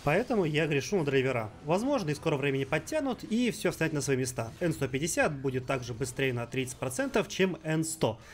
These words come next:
Хотя, вот лично я думал, что графика стоит одна и та же. Просто в N сто пятьдесят она разогнанная. Возможно, там есть какие-то более глубокие изменения. В общем, ждем новых драйверов.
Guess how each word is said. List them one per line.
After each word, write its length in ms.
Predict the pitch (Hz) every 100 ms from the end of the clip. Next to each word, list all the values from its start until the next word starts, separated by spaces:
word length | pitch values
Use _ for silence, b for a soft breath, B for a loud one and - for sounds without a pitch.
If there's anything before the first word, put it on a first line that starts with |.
| B -
Хотя, 440 | 147 143 254 180
вот 180 | 135 139
лично 240 | 147 147
я 180 | 143 233
думал, 320 | 143 170 165
что 180 | - 135
графика 380 | 127 180 - 147
стоит 320 | - 160 160
одна 300 | 127 131 135
и 20 |
та 240 | 135 135 123
же. 140 | 110
Просто 400 | 196 262 254 151
в 60 | 170
N 100 | 160
сто 160 | 151
пятьдесят 400 | 139 131 226 233
она 280 | 143 147 135
разогнанная. 680 | 139 127 139 120 110 104 107 -
Возможно, 400 | 123 123 220 208
там 120 | 160
есть 100 | 156
какие-то 280 | 175 160 139
более 340 | 131 160 127
глубокие 440 | 113 117 131 123 117
изменения. 640 | 120 160 247 233 196 156
В 100 | 143
общем, 400 | 165 - 160 131
ждем 340 | 117 131 131
новых 280 | 123 123 117
драйверов. 380 | 120 120 117